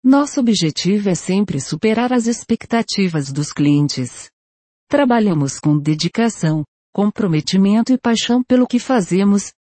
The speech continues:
para ajudá-los a alcançarem seus objetivos de negócios e crescerem no mercado. Afinal, o nosso lema, fortalecer empresas, instituições e pessoas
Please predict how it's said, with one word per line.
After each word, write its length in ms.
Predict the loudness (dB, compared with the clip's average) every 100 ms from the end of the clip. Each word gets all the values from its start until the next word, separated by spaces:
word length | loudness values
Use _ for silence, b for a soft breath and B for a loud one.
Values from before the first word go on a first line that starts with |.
| _
para 240 | -2 0 0
ajudá-los 760 | -2 -2 0 0 0 0 -2
a 120 | -2
alcançarem 760 | -2 0 -2 -2 -2 0 0 0
seus 340 | 0 0 0
objetivos 840 | 0 0 -2 -4 0 0 0 -4 -4
de 120 | -2
negócios 640 | -2 0 0 0 -2 -4 -2
e 80 | -2
crescerem 720 | 0 0 -2 -2 0 2 2
no 100 | 4
mercado. 720 | 2 0 -2 -2 -2 -6 -8 -12 _ _ _ _ -4
Afinal, 640 | -2 2 2 2 0 -2 -6 _ -4
o 80 | -2
nosso 420 | 0 0 0 -2
lema, 320 | 0 2 0 -2 _ _
fortalecer 800 | -2 -2 0 -2 -2 -2 -2 0
empresas, 800 | 0 -2 -2 -2 -4 -6 -8 -20 _ _ _ _ _ _
instituições 880 | 2 2 2 -4 -2 -2 -2 0 0
e 40 | 0
pessoas 720 | -2 -2 -2 -2 0 -4